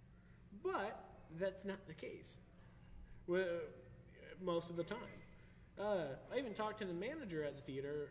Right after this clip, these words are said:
about this. They're like, "Yeah, uh, a bunch of these,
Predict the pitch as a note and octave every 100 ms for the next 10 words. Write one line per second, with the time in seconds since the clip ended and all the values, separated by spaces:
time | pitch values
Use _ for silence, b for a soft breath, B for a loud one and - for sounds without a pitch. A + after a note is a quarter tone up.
0 | D3+ C#3+ B2+ B2 B2+ D#3+ - B B B
1 | - D#3 D3 C#3+ C#3+ C#3+ C#3 C3 D3 C#3+
2 | C3+ D3+ C#3+ D3+ C#3 C#3 C3 B2+ -